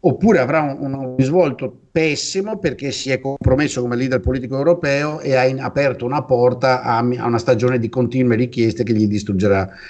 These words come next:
il, il bilancio pubblico. Tra l'altro, scusa, faccio l'economista, l'altra cosa da dire, su cui purtroppo non avremo il tempo oggi di riflettere,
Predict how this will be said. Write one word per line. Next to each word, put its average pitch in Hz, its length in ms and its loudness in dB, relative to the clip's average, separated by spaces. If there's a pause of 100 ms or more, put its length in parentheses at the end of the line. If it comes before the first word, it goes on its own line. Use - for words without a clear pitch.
(280)
il, 104 480 4
il 107 180 2
bilancio 107 400 2
pubblico. 92 400 -4 (240)
Tra 254 140 4
l'altro, 175 260 0
scusa, 147 560 -2
faccio 156 260 -6
l'economista, 160 520 0
l'altra 160 380 0
cosa 247 260 -2
da 156 100 0
dire, 123 300 -6
su - 120 -18
cui 131 240 -10 (200)
purtroppo 139 420 -6
non 123 100 -4
avremo 135 260 0
il 120 40 0
tempo 131 300 0
oggi 131 160 4
di 143 60 0
riflettere, 101 640 -4